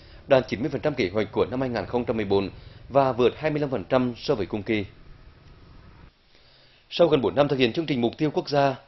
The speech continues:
xây dựng nông thôn mới, đến nay xã Hải Trạch đã đạt mười sáu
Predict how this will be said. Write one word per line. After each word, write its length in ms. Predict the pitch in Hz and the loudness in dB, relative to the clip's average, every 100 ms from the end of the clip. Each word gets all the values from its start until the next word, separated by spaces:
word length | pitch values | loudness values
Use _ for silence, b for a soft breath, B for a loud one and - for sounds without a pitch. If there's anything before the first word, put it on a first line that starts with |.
| _ | _
xây 160 | - | -8
dựng 160 | 131 107 | -4 -4
nông 100 | 113 | -2
thôn 180 | 123 101 | -4 0
mới, 260 | 95 92 - b b b | 0 0 -4 b b b
đến 220 | - 90 92 | -2 -2 2
nay 280 | 127 127 | 2 2
xã 220 | 113 143 165 | -2 -4 -4
Hải 220 | 135 92 | -4 -4
Trạch 160 | - 113 - | 0 0 2
đã 100 | 117 | 0
đạt 180 | 160 139 | 2 2
mười 100 | 117 | 0
sáu 420 | 113 104 95 92 | 2 6 6 4